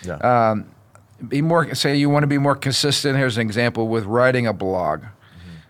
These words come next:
Speaker 2: But that's neither measurable nor action-oriented. So we're encouraging people,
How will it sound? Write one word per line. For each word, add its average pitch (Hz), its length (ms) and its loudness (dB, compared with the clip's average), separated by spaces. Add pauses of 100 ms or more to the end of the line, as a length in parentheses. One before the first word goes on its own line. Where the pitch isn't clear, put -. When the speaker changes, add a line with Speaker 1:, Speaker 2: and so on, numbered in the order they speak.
(100)
Speaker 2:
But 120 140 -2
that's 143 260 2
neither 143 260 0
measurable 139 640 0
nor 131 340 0
action-oriented. 104 840 -2
So 131 240 0
we're 120 280 -4
encouraging 143 440 -4
people, 139 400 -2